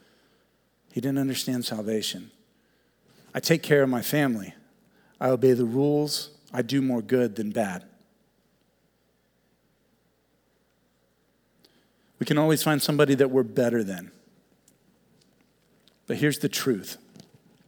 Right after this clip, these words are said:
You've sinned,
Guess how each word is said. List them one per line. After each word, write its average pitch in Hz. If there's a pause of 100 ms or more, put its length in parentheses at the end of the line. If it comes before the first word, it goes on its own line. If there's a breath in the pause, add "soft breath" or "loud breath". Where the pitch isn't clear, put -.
(2250 soft breath)
You've 139
sinned, 98